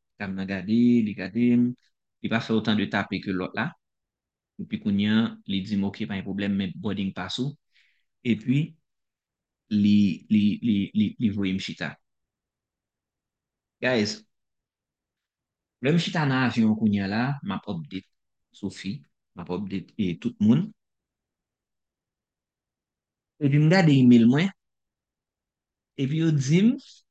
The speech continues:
depi inè senkannsèt,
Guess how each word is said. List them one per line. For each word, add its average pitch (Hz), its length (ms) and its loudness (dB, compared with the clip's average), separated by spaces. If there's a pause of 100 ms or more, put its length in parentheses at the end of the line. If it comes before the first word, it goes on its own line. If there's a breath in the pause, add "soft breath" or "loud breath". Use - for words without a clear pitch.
(1600)
depi 156 300 -2 (160)
inè 190 300 4
senkannsèt, 151 760 4